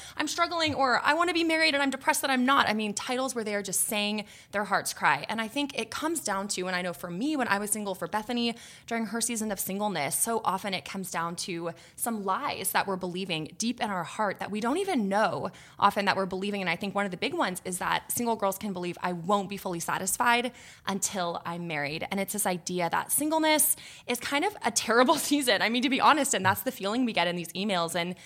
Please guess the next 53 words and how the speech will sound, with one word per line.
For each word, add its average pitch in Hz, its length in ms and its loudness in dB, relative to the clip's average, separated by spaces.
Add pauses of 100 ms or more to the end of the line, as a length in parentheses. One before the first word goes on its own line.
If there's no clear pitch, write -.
(240)
and 349 100 4
some 453 160 4
of 403 100 4
what 262 140 2
we 254 100 -2
experience 220 600 -2
too, 330 120 -2
but 302 180 -2
that 208 280 0 (300)
in 247 100 2
order 285 300 -2
to 277 100 -2
be 214 120 -4
fully 190 200 -4
satisfied, 208 720 -2 (260)
we 202 120 -2
have 180 300 -4
to 190 80 -4
be 185 100 -4
married. 170 280 -2
We 170 60 -10
have 185 200 -2
to 196 80 -6
get 180 120 -4
to 196 100 -6
that 160 160 -2
next 170 400 -4
season. 170 400 -4
But 185 220 4
as 190 220 -2
we've 226 260 0
learned 220 200 2
in 190 100 2
our 170 160 4
own 311 180 2
hearts, 320 260 -2
as 262 120 -4
we've 254 80 -6
studied 208 220 -2
God's 226 220 -4
word, 240 160 -2
we've 240 140 -4
seen 233 240 -2
that 214 240 2 (340)
we 247 100 -2
can 262 140 2
be 190 80 -2
completely 202 460 -8
satisfied 165 560 0
in 175 140 -4
Christ 147 480 0 (240)
right 175 280 2
now, 165 300 -4